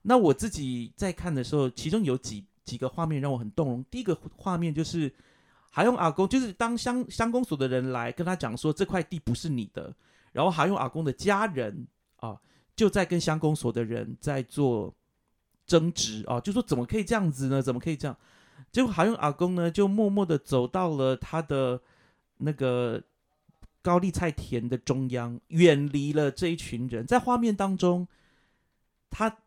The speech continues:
那群人的争吵啊，争吵说这到底是不是他的地的时候，他在一个非常超然的一个位置啊，镜头带到他，他站在那个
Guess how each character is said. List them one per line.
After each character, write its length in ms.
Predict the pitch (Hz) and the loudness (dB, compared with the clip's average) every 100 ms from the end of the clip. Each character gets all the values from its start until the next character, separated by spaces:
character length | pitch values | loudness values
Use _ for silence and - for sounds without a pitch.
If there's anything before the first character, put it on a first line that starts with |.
| _ | _
那 220 | - 240 | 0 0
群 200 | 240 170 | 2 2
人 180 | 165 135 | 2 2
的 100 | 139 | 2
争 240 | 139 185 202 | 0 0 0
吵 200 | - 110 | -4 -8
啊， 160 | 117 123 | -6 -4
争 160 | 214 | -2
吵 160 | 220 127 | -2 0
说 120 | 160 - | -2 -4
这 80 | - | -6
到 160 | 269 | -6
底 100 | 208 | -4
是 120 | 156 190 | -6 -4
不 80 | |
是 140 | 180 170 _ - | -6 -8 _ -10
他 200 | - 180 | -4 -4
的 100 | 143 | -4
地 200 | - 147 | -6 -8
的 100 | 120 | -6
时 140 | - | -6
候， 220 | - 131 - _ _ | -6 -6 -6 _ _
他 140 | - 214 | -8 -4
在 120 | 214 | -2
一 40 | |
个 100 | 175 | 0
非 160 | 147 220 | -2 0
常 140 | 185 156 | -4 -4
超 440 | - - 180 196 | -8 -4 0 2
然 320 | 185 117 107 | 0 -2 -6
的 260 | 123 110 - - _ _ _ _ | -6 -8 -8 -16 _ _ _ _
一 80 | 156 | -2
个 120 | 139 | 2
位 240 | 127 160 120 | 4 4 0
置 200 | - 127 | -6 -6
啊， 100 | 120 | -6
镜 180 | 185 | -6
头 120 | 147 120 | -6 -6
带 200 | 165 131 | -6 -4
到 180 | 135 | -4
他， 380 | 120 117 113 117 - _ _ _ - | -4 -8 -10 -12 -16 _ _ _ -8
他 100 | 143 | -2
站 160 | 147 | 0
在 200 | 143 135 - _ _ _ | 0 -2 -4 _ _ _
那 180 | - 135 | -6 -4
个 360 | 120 117 113 | -4 -6 -8